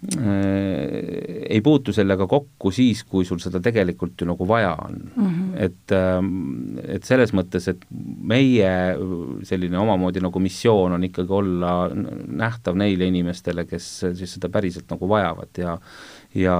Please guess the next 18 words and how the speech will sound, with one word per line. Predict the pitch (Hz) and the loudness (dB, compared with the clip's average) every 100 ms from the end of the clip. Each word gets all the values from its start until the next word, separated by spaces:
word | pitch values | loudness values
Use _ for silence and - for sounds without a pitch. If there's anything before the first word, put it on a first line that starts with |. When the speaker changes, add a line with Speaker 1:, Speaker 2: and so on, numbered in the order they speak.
| 87 | 2
Speaker 1:
et, | 87 - | -2 -4
et | - | -4
oleks | 92 90 - | -2 -2 -2
selline | 95 90 90 | -4 0 0
nii-öelda | 90 90 95 | 0 -2 0
meie | 95 110 | 0 2
ilus | 107 92 | 0 2
eesti | 107 - 92 | 2 2 2
keel | 107 98 | 4 4
saaks | 87 90 90 - | 2 -2 -2 -6
siis, | 87 - | -8 -2
äh, | 92 90 - - - - - | 0 0 -4 -18 -18 -20 -6
nagu | 110 98 | -2 0
taustal | 101 123 120 95 90 | 2 2 2 0 -2
siis | 87 | -2
nagu | 90 87 | -2 0
ka | 95 | 2
abi | 123 107 | 2 2